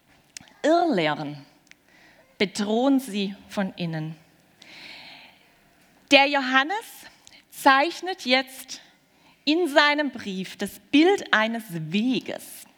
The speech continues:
zu Jesus. Und dieser Weg, der ist von zwei Leitplanken flankiert. Auf der einen Seite stellt er den Irrlehrern die Wahrheit von Jesus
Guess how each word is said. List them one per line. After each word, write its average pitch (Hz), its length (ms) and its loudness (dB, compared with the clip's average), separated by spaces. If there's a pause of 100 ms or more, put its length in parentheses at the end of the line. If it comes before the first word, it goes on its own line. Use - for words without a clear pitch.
(120)
zu - 100 -6
Jesus. 147 480 -6 (1000)
Und 370 500 2
dieser 269 440 2
Weg, 285 340 2 (580)
der 262 220 2
ist - 220 -6
von 302 280 0
zwei 226 400 4
Leitplanken 226 1400 0 (680)
flankiert. 269 800 2 (2000)
Auf 262 260 2
der - 200 0
einen 330 300 -2
Seite 262 380 0
stellt 285 600 0
er 247 140 4
den 240 280 -6
Irrlehrern 262 840 2 (100)
die 202 260 -6
Wahrheit 254 680 2
von 240 240 -10
Jesus 214 380 -8